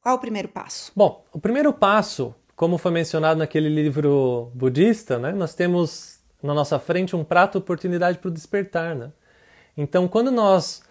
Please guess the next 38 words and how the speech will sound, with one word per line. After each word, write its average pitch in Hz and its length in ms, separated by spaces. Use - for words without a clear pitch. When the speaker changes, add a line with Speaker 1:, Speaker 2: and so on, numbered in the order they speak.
Speaker 2:
estivermos 226 520
com 214 180
o 233 60
prato 151 400
na 156 100
nossa 185 240
frente, 165 500
isso, 220 200
claro, 147 400
no 151 120
dia 196 160
seguinte, 196 560
talvez 160 320
você 180 180
perceba, 175 580
ah, 185 260
eu 165 100
montei 170 240
um 185 100
prato 180 280
de 185 60
uma 170 80
forma 180 460
bem 202 560
desproporcional. 170 1080
Mas 233 220
hoje, 220 260
nesse 233 200
exato 196 260
momento, 165 500
Olhe 339 160
pro 240 140
seu - 180
prato, 123 540
né? 196 100
Perceba 269 340
as - 100
texturas. - 960